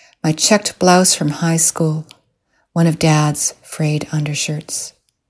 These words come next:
Then the flesh withered and soft as an old quilt, fine skin loose around a body becoming unfamiliar to itself. I drape the paper robe out between us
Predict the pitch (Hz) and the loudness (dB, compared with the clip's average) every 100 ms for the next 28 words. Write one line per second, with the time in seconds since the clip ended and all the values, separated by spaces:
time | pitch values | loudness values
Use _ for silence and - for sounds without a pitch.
0 | _ _ _ _ _ - 208 220 214 262 | _ _ _ _ _ 2 6 6 4 0
1 | 180 175 180 - - 165 165 175 170 170 | 2 2 2 -2 -4 0 2 4 2 0
2 | 156 156 - 165 160 - 160 160 - 160 | -2 0 2 2 -2 -4 -2 -2 0 -2
3 | 160 156 - 156 147 - - _ _ _ | -2 -6 -8 -6 -6 -8 -20 _ _ _
4 | _ - - 185 185 185 185 - 180 175 | _ -4 2 4 4 2 2 2 2 2
5 | 175 175 160 175 170 - - - - - | 2 0 0 0 0 -4 -6 -8 -20 -4
6 | 180 185 190 196 190 190 196 185 185 - | 2 4 4 2 2 2 0 -2 -4 -4
7 | 196 185 180 185 - _ - 190 - 202 | -2 0 0 -2 -6 _ -4 -2 2 2
8 | 208 214 156 143 147 143 - 143 147 147 | 4 2 0 -2 -4 -4 -2 -2 -4 -8
9 | - _ _ _ _ _ _ _ _ _ | -14 _ _ _ _ _ _ _ _ _
10 | _ _ _ _ _ - 185 175 208 214 | _ _ _ _ _ -2 0 4 4 4
11 | - - 185 185 - 165 165 165 156 156 | 0 -4 -2 -2 0 0 2 2 0 0
12 | - - - 190 185 180 - - | -4 -8 -2 0 2 0 -2 -4